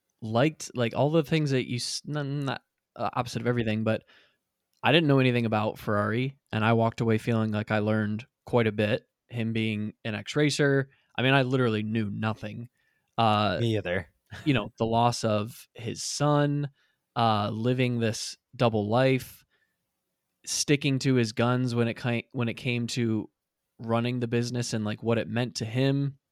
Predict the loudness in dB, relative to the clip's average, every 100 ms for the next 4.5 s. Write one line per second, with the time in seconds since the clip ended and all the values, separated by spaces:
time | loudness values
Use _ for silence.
0 | _ _ _ _ _ _ _ _ 0 4
1 | 4 4 0 0 -2 -2 -2 -2 -6 _
2 | _ -2 0 0 -2 -4 _ -4 -4 -4
3 | -6 -6 -6 -8 -8 -16 -20 -20 -20 _
4 | _ -2 2 2 -2